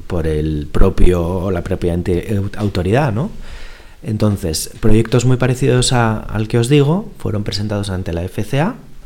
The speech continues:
que es el, el regulador británico, como ya sabéis, y durante un periodo de tiempo, durante seis meses, se actuó como si eso estuviera permitido legalmente, como si estuviera regulado,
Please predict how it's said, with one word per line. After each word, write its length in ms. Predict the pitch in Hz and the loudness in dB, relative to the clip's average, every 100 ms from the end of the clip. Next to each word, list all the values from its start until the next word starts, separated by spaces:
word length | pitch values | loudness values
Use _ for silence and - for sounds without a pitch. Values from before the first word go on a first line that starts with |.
| - | 0
que 60 | 90 | 4
es 120 | - | 4
el, 180 | 90 92 95 | 4 -4 -10
el 220 | - 98 | -8 -6
regulador 340 | 92 95 92 95 | -4 -4 -4 -4
británico, 460 | 107 131 151 226 | -4 -2 -2 -4
como 120 | 185 | -4
ya 120 | 98 92 | -6 -4
sabéis, 360 | 98 151 214 - - - - - - - - - 139 | -4 -4 -6 -12 -20 -20 -20 -20 -20 -20 -20 -4 0
y 60 | |
durante 400 | 120 113 104 98 | 2 2 0 -2
un 140 | 110 113 | -4 -2
periodo 260 | 120 123 | -2 0
de 100 | 127 | 0
tiempo, 360 | 123 156 156 170 | 2 2 2 -2
durante 360 | - 107 104 | -4 -4 -4
seis 280 | 151 127 117 | -2 -2 0
meses, 560 | 131 135 151 202 - - - - - | -2 0 -2 -4 -8 -14 -20 -20 -16
se 200 | - 110 | -8 -6
actuó 460 | 98 - 113 127 | -6 -2 2 2
como 240 | 123 101 95 | 0 -4 -4
si 120 | - | -2
eso 140 | 107 | -2
estuviera 340 | 101 - 101 98 | -2 -4 -4 -4
permitido 640 | 101 101 98 113 101 98 | -4 -4 -4 -4 -4 -6
legalmente, 460 | 98 95 107 151 - | -6 -4 -2 -2 -4
como 100 | 107 | -6
si 80 | |
estuviera 340 | - - 104 104 | -6 -4 -2 -2
regulado, 520 | 107 113 131 147 214 | -2 0 0 -2 -4